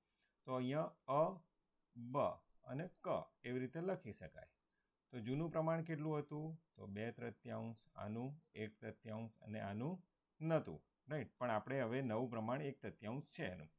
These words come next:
હવે ત્યાગનું પ્રમાણ ફક્ત ને ફક્ત ત્યાગ કોણ આપતું હતું? અ. તો એક તૃતીયાંશ જે છે એ અ આપે છે,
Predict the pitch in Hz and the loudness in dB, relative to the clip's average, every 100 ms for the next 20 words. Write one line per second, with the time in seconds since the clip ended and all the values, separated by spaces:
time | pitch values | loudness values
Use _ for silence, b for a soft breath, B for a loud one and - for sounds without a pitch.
0 | _ b b b b b b 127 143 - | _ b b b b b b -2 -2 -2
1 | 123 117 127 151 185 175 165 170 165 160 | 4 6 6 4 2 2 4 2 2 -2
2 | 147 - - 185 180 175 - - 165 170 | -2 -4 -8 -4 -2 -4 -6 -6 -4 2
3 | 156 147 - 131 123 107 - 104 95 95 | 2 2 0 0 2 0 -4 -10 -8 -6
4 | 98 104 _ _ - 131 87 - _ _ | -6 -10 _ _ 4 6 4 -2 _ _
5 | - - - 139 143 139 107 123 113 120 | -16 -16 -6 -4 -4 -6 -6 -2 0 0
6 | 104 107 107 107 107 131 - 123 - 110 | -2 -4 -6 -4 -6 -4 -6 -8 -4 -4
7 | 104 - _ - - | -4 -6 _ -20 -20